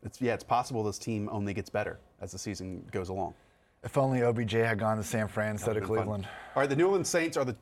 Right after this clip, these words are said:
Speaker 1: current two seed in the N F C, seven and one right now. Speaking of overcoming injuries, this team has overcome the injury to Drew Brees, with Teddy Bridgewater going undefeated as the starting quarterback.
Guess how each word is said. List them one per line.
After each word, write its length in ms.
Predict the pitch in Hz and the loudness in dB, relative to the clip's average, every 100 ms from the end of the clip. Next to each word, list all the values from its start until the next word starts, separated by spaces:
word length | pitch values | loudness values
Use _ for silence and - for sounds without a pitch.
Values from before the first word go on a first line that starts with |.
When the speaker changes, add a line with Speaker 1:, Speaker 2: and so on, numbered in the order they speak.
| - | -4
Speaker 1:
current 260 | 151 147 | -2 -2
two 300 | - - 151 | -6 -4 -2
seed 500 | 139 - 117 104 98 - - | -2 -4 -4 -4 -6 -8 -8
in 100 | 104 | -6
the 160 | 98 | -6
N 100 | 92 | -6
F 120 | 92 90 | -8 -8
C, 200 | 98 98 | -8 -8
seven 440 | - 117 113 113 110 | -4 -2 -2 -4 -6
and 200 | 101 101 101 | -6 -6 -8
one 380 | 101 107 101 95 - - - | -4 -2 -2 -8 -12 -18 -4
right 240 | 101 107 | -4 -2
now. 220 | 107 92 | 0 -2
Speaking 340 | - 135 120 113 | -2 -4 -2 -4
of 100 | 98 | -2
overcoming 480 | 104 101 110 95 95 | -2 -4 -6 -6 -6
injuries, 480 | 92 92 101 - - _ | -6 -6 -8 -10 -18 _
this 120 | 101 | -10
team 200 | - 120 | -6 -6
has 120 | 101 - | -6 -2
overcome 880 | 110 104 107 - _ _ - 110 101 | -2 -2 -4 -6 _ _ -8 -4 -2
the 120 | 92 | -2
injury 340 | 101 95 98 | -4 -4 -6
to 260 | 101 101 92 | -6 -8 -8
Drew 160 | 95 90 | -8 -6
Brees, 400 | 95 98 113 90 | -4 -4 -4 -8
with 120 | - | -8
Teddy 160 | 104 | -8
Bridgewater 420 | 92 98 101 98 98 | -6 -6 -4 -4 -4
going 220 | 98 95 | -6 -6
undefeated 540 | 101 92 - 98 104 | -8 -8 -8 -6 -4
as 140 | 95 92 | -6 -8
the 80 | |
starting 320 | - 92 92 95 | -6 -6 -6 -6
quarterback. 500 | 98 95 104 135 | -6 -2 -2 -4